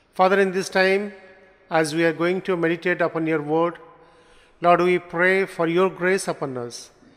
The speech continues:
Help us to understand it. Speak to me and speak through me, O Lord.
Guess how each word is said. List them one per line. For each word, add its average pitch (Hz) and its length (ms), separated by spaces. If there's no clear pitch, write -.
Help 175 200
us 185 140
to 185 160
understand 180 480
it. 151 240
Speak - 400
to 196 100
me 202 600
and 151 360
speak - 320
through 160 240
me, 156 200
O 143 80
Lord. 113 340